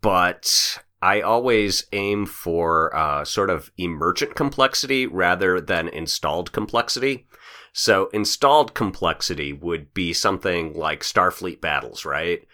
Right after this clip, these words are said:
Where there's just pa-, I, and I'm thinking of, like, how I played it in the eighties. I don't have any idea if it's out and what it looks like now, but I just remember pages and pages, and it had this numerical indexing system so that you could find the specific rule you needed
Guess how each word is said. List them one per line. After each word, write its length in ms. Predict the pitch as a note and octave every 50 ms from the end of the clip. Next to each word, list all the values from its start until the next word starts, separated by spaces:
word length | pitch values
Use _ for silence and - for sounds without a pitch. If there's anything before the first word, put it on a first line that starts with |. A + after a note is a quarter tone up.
| _ _ -
Where 180 | E2 E2+ E2+
there's 220 | E2+ F2 E2+ - -
just 200 | - G#2 - -
pa-, 380 | - B2+ A#2+ A2+ G#2 - F2+ - -
I, 160 | - A2+ A#2+ - -
and 100 | A#2 A#2
I'm 140 | B2+ C3 C3
thinking 280 | - C#3 A#2 - A2
of, 100 | G2 F#2
like, 260 | G2 G2 F#2 E2+ E2 -
how 260 | - - F#2 F2+ F2+
I 120 | F2+ F2
played 320 | - - G2+ G2 F#2+ E2+ F2
it 100 | E2+ F2
in 80 | E2
the 140 | D#2+ D#2+ D#2+
eighties. 300 | D#2+ D#2+ D2 D2 C#2 -
I 100 | D2+ D2
don't 280 | E2 D#2+ D#2 D2+ D2 -
have 200 | D#2 D2+ C#2+ D2
any 180 | D2 D2 D2
idea 460 | C#2+ C#2+ C#2+ D2+ C#2+ C#2 C#2 C#2 B1+
if 120 | C2 - -
it's 360 | C#2 - - - - - - - - - - -
out 260 | D2 D2+ D2+ C#2+ -
and 140 | C#2 D2 C#2+
what 100 | C#2+ D2
it 80 | C2+ -
looks 200 | D2 - - -
like 180 | C#2 C#2 -
now, 240 | C#2 C#2+ C#2+ C2 B1+
but 160 | C2 - -
I 60 | D2 D2+
just 220 | D#2 F2 - -
remember 600 | F2+ E2+ E2 E2+ E2+ E2+ D2+ E2 D#2+ D2 C#2 - - - - - - - - - - _ _
pages 640 | - - - A#2+ B2+ C3 C3+ B2 G#2 G#2+ G2+ F2 G2+
and 260 | F2+ D#2+ E2+ F2 -
pages, 760 | - - - G#2+ A2 G#2+ G#2 F2+ - F#2 E2+ D#2+ D#2 - -
and 180 | - F2 E2+ E2
it 140 | E2 E2 -
had 560 | - - - F2+ F2 F2 F2 F2 E2 D2 D2
this 280 | F#2 F2 D#2+ - - -
numerical 840 | F2+ F2+ F2+ F2+ F2+ F2+ F#2 G2 G#2 G#2 G2+ - - G2+ F2+ F2+ - -
indexing 680 | G#2 G#2+ A2 G#2 F#2+ G#2 F2 - - - F#2 E2+ E2+
system 460 | - - E2+ D#2 - - E2 E2 E2
so 160 | - - E2 D#2
that 240 | D#2+ E2 - -
you 40 | D#2+
could 200 | - F2 D#2 -
find 340 | - F2+ F2 F2 F2 F2 E2+
the 40 | E2
specific 760 | - - - E2 - - - - C#3+ C#3 C3+ - A2+ G2 -
rule 540 | - F#2 F#2+ G2+ G2 F#2+ F#2 F2+ F2 F2 E2+
you 120 | F2 F2+ F2
needed 480 | E2+ F2 F2 F2+ E2+ E2 D#2+ D2+ -